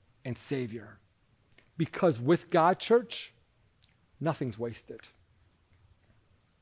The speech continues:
What Naomi never knew is that God used her to be in a family tree of Jesus. What Naomi did was look for God in the midst of her journey. Admiral J-, J-, Jim Stockdale is quoted in the book Good to Great,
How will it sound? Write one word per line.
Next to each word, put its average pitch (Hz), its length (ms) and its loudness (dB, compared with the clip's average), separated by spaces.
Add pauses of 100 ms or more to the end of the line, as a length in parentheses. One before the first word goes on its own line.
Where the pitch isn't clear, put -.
(200)
What 151 120 2
Naomi 175 380 8
never 170 320 6
knew 160 360 10
is 151 140 0
that 139 160 0
God 156 340 6
used 156 260 0
her 127 260 0 (340)
to - 80 -6
be 165 120 6
in 147 60 6
a 143 40 4
family 151 400 2
tree 156 220 2
of 123 100 -2
Jesus. 135 480 -2 (840)
What 175 140 8
Naomi 202 320 12
did 202 280 12
was 175 180 6
look 180 260 10
for 180 180 4
God 131 420 6 (120)
in 156 80 -2
the 143 80 0
midst 156 340 2
of 139 120 -4
her 131 200 -4
journey. 120 500 -4 (1300)
Admiral 190 320 8
J-, 175 180 10
J-, 190 360 -4
Jim 180 200 8
Stockdale 170 460 6
is 170 160 2
quoted 190 400 8
in 170 140 2
the 160 40 4
book 165 220 2
Good 175 180 8
to 151 80 -4
Great, 160 420 6